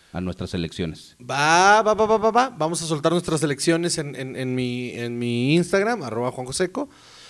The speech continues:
Speaker 2: Y ahí, eh, hacemos comparación con ustedes, gente, eh, eh, enferma que nos escucha.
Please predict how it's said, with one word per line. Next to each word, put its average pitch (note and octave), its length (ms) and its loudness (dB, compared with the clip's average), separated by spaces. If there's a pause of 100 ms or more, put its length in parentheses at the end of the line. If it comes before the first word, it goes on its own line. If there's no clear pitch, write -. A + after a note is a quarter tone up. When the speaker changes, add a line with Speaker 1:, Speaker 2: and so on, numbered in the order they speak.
(260)
Speaker 2:
Y F#3+ 440 4
ahí, G#3 520 6
eh, D3 240 6
hacemos D#3+ 300 0
comparación F#3 540 4
con E3 180 -2
ustedes, E3+ 560 2 (180)
gente, E3+ 380 -2 (420)
eh, C3 800 2
eh, - 20 2
enferma D3 480 2
que C3+ 120 -8
nos B2 160 -6
escucha. G3 460 2